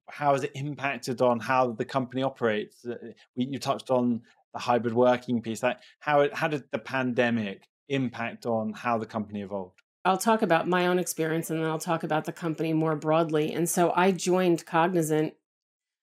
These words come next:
Speaker 2: par-, in, in the pandemic, right? So it was really fascinating to me that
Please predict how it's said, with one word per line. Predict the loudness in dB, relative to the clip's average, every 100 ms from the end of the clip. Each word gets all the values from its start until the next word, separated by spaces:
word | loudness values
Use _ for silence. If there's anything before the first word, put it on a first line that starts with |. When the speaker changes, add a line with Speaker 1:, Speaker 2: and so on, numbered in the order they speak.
| _ _
Speaker 2:
par-, | -2 2
in, | 4 4
in | 4 2
the |
pandemic, | 2 2 4 4 2 -2 _ 0
right? | 2 2 0
So | 0 4 4 2 -4 -20 _ _ _ 0
it |
was | 2 2 4
really | 4 4
fascinating | 2 0 2 0 0 -2 -2
to | 0
me | 0 0 0
that | 0 2 0